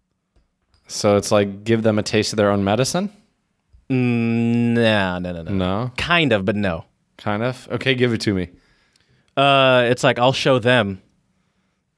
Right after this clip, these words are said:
Speaker 1: Okay, I'll make them smell poopy. All
Speaker 2: Yeah,
Speaker 1: right.
Speaker 2: they're going down. It's more
Speaker 1: <laughs>
Speaker 2: like, like, I'm gonna sh-, like, yeah. It's like, I'll, <laughs> they'll, they'll be smelling my poopy.
Speaker 1: Oh, that's
Speaker 2: And
Speaker 1: funny.
Speaker 2: it's specifically poopy, which I find hilarious.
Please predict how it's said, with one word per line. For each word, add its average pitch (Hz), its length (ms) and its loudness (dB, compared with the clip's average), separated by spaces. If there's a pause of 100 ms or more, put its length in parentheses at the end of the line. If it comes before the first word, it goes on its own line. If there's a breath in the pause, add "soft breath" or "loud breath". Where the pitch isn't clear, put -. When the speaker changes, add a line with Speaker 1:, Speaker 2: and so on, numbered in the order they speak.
(120)
Speaker 1:
Okay, 151 460 2
I'll 139 160 0
make 147 240 -2
them 175 180 -2
smell 113 360 0
poopy. 120 500 2 (180)
All 127 120 0
Speaker 2:
Yeah, 123 160 6 (200)
Speaker 1:
right. 190 220 -12
Speaker 2:
they're 139 100 2
going 143 300 2
down. 131 380 2
It's 139 140 -4
more 165 140 2
Speaker 1:
<laughs> 165 80 0
Speaker 2:
like, 151 120 0
like, 135 200 0
I'm 127 160 0
gonna 123 140 2
sh-, - 180 -10
like, 120 220 0
yeah. 98 240 0 (440 soft breath)
It's - 100 -12
like, 127 120 2
I'll, 131 100 4
<laughs> - 160 -8
they'll, 147 460 -2
they'll 139 160 0
be 135 120 -2
smelling 131 360 -2
my 120 140 2
poopy. 95 460 -8 (420 loud breath)
Speaker 1:
Oh, 95 180 4
that's 85 240 0
Speaker 2:
And 110 140 0
Speaker 1:
funny. 113 140 4
Speaker 2:
it's 82 100 -2
specifically 120 560 0
poopy, 101 320 0
which 92 160 -2
I 101 60 0
find 98 200 -4
hilarious. 90 680 -6